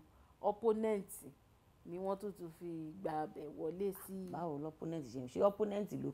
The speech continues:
Speaker 2: pín owó fáwọn delegate.
Speaker 1: <laughs> A lè sọ.
Speaker 2: Wọ́n lá
Speaker 1: Ṣé o
Speaker 2: oyé
Speaker 1: mọ̀ pé
Speaker 2: wọn.
Speaker 1: nínú pátì tá a wà náà, opponent pọ̀?
Speaker 2: Mm.
Speaker 1: Inú, ní àwa ara wa, wọ́n ní bí ikú ilé ò bá pani, tòde ò lè pani. Láti fi tarnish image.
Speaker 2: Lọ́nà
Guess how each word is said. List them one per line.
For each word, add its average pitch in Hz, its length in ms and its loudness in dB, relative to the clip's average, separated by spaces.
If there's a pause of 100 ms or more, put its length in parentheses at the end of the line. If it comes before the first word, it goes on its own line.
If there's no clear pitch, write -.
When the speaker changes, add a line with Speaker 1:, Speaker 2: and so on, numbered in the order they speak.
Speaker 2:
pín 180 140 2
owó 165 180 2
fáwọn 170 400 4
delegate. 170 560 2 (180)
Speaker 1:
<laughs> - 180 -12
A 220 160 0
lè 196 200 4
sọ. 190 60 2
Speaker 2:
Wọ́n 311 280 12
lá 349 180 12
Speaker 1:
Ṣé 349 40 12
o 349 80 12
Speaker 2:
oyé 311 40 12
Speaker 1:
mọ̀ 294 200 12
pé 311 120 12
Speaker 2:
wọn. 302 280 12
Speaker 1:
nínú 311 240 12
pátì 320 320 12
tá 220 160 12
a 220 80 12
wà 190 200 12
náà, 208 320 10 (360)
opponent 285 580 12 (240)
pọ̀? 214 380 12 (160)
Speaker 2:
Mm. 190 140 4 (120)
Speaker 1:
Inú, 277 840 12
ní 330 160 10
àwa 247 400 12
ara 247 220 12
wa, 247 120 12
wọ́n 277 140 12
ní 285 60 6
bí 277 120 6
ikú 269 220 4
ilé 254 120 12
ò 269 100 12
bá 190 220 12 (100)
pani, 180 300 12 (540)
tòde 196 280 10
ò 208 140 12
lè 185 200 10
pani. 220 460 12 (400)
Láti 294 380 12
fi 247 300 4 (100)
tarnish 294 440 12
image. 247 680 12
Speaker 2:
Lọ́nà 247 340 12